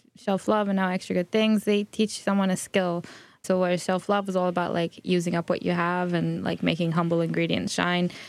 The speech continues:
Extra Good Things is really about learning to find those things that you love about a recipe, that extra good thing, and then mixing and matching, um, and, yeah, using it in different ways to elevate any meal. Um, that's really what we want people to take away from, from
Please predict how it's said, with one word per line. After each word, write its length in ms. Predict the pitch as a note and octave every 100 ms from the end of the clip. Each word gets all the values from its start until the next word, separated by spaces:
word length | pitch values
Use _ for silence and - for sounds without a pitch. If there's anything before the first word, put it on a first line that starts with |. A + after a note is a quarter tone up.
| -
Extra 240 | - G3 G3+
Good 160 | G3+
Things 320 | - A3+ A3 G3
is 160 | F#3
really 220 | F#3 F#3
about 240 | F3+ F3 - _ -
learning 320 | F#3+ F#3+ F3+
to 300 | - F#3+ F3
find 400 | - - F3+ G3
those 140 | F#3 -
things 220 | F#3+ F#3+
that 100 | F3+
you 80 | F#3+
love 220 | F3+ F#3+
about 220 | G3+ G3+
a 20 |
recipe, 560 | G#3 A3 A3+ A3 A3 A3+
that 260 | F3 F3
extra 300 | - F#3 -
good 180 | F#3 F#3
thing, 280 | - F3+ F#3+
and 120 | F#3
then 220 | F3+ E3+ F3 - -
mixing 360 | G3+ G3+ G#3 F#3
and 100 | F3+
matching, 720 | F#3+ F#3+ - F#3 F3+ F3 F3+ - - - - -
um, 400 | F3 F3 E3+ E3+
and, 340 | F3 E3+ E3
yeah, 160 | F#3 E3+
using 400 | F3 G#3 G3 G3
it 140 | F#3
in 80 | F#3
different 340 | F#3+ - F3+
ways 340 | F#3 F3+ F3 -
to 100 | -
elevate 400 | F3+ F3 F3+ E3+
any 220 | F3+ F#3
meal. 440 | F3 F3+ E3 - - - - -
Um, 160 | F3+
that's 220 | F#3 G3
really 260 | G3+ G#3 G#3+
what 140 | F#3+
we 80 | E3+
want 180 | F3+ F3
people 240 | - -
to 140 | F#3 F3
take 220 | F3+ F3
away 280 | F3 E3 E3
from, 420 | E3 E3+ D#3+ -
from 440 | F3+ - E3+ E3+